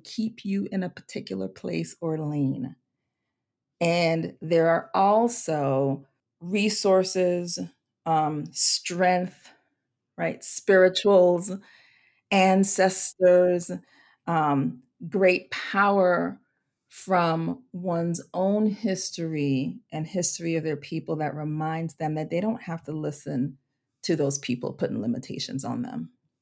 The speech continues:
And in fact, what they are saying is a lie, right? 'Cause you have <laughs> no God-given limitations, you know, on you in that way.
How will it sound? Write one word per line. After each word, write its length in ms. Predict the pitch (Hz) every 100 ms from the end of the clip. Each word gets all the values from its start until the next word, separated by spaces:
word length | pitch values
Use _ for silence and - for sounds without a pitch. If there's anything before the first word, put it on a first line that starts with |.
| _ _ _ _ _ _ _ -
And 100 | 180
in 120 | 165
fact, 580 | - 339 294 131 - -
what 180 | 165 -
they 140 | 151
are 120 | 143
saying 720 | - - 320 320 208 160 - - _ _ _
is 140 | 175
a 60 | 180
lie, 540 | 196 247 - - - _ _ _ _ _ -
right? 260 | 156 160
'Cause 180 | - 160
you 80 | 160
have 500 | - 277 330 285 185
<laughs> 100 | 220
no 60 | 233
God-given 520 | 190 160 170 156 147
limitations, 720 | 151 147 185 156 151 147 143 - - - _ _ _ _
you 120 | 196
know, 120 | 165 143
on 260 | 180 175 180
you 140 | 170
in 180 | 190 180
that 220 | 160 147
way. 300 | 165 87 160